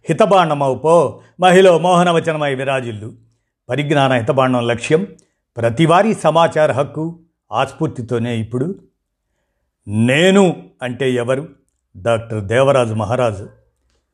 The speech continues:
స్వాగ-, వారి స్వాగతాన్ని మీ కానమోకు స్వరంలో ఇప్పుడు కానమోకు కథావచనం శ్రోతలకు వినిపిస్తాను. నేను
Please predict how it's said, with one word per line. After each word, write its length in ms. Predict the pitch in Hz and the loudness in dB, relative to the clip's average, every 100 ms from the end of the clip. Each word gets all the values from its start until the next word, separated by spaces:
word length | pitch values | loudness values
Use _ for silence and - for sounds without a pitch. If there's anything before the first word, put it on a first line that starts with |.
| _ _ | _ _
స్వాగ-, 600 | - 107 120 123 - _ _ _ _ _ | -8 -2 0 -2 -8 _ _ _ _ _
వారి 340 | 117 123 117 110 | 0 0 0 -6
స్వాగతాన్ని 800 | - 120 147 170 143 127 160 180 - | -2 0 2 2 0 0 -4 -8 -12
మీ 320 | 131 131 120 | -8 -4 -6
కానమోకు 560 | 110 127 139 170 151 110 | -6 -2 0 2 0 -2
స్వరంలో 600 | - 113 120 127 185 190 _ _ _ _ _ _ - | -6 -6 -4 -2 -2 -4 _ _ _ _ _ _ -8
ఇప్పుడు 280 | 143 - 139 | -4 0 -2
కానమోకు 640 | 85 127 147 185 156 127 | 0 0 2 2 -2 -4
కథావచనం 540 | 117 120 123 117 104 113 | -6 -2 -2 -2 -6 -10
శ్రోతలకు 440 | - 113 117 104 | -8 -8 -8 -8
వినిపిస్తాను. 680 | 110 110 113 - 113 104 113 _ _ _ _ | -8 -8 -10 -8 -8 -8 -12 _ _ _ _
నేను 760 | 104 117 147 156 160 160 131 | -6 0 2 4 4 2 -2